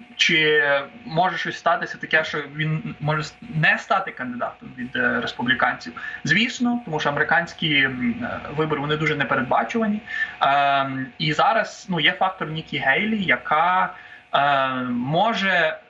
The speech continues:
дуже з малою ймовірністю, але може щось спробувати перевернути, е, в тому числі в, на наступних прайм-, праймеріз в Нью-Гемпширі, які, які відбудуться вже через кілька днів, двадцять третього числа,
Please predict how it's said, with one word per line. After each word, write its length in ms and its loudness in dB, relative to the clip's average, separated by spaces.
дуже 380 -2
з 60 -6
малою 280 2
ймовірністю, 480 -4
але 100 0
може 260 0
щось 240 -4
спробувати 460 -2
перевернути, 580 0
е, 80 0
в 40 -14
тому 180 2
числі 380 0
в, 140 -4
на 240 0
наступних 360 -2
прайм-, 260 2
праймеріз 500 0
в 240 0
Нью-Гемпширі, 480 2
які, 220 -2
які 240 -4
відбудуться 520 0
вже 140 2
через 180 0
кілька 220 -2
днів, 220 0
двадцять 220 -2
третього 340 -2
числа, 400 -2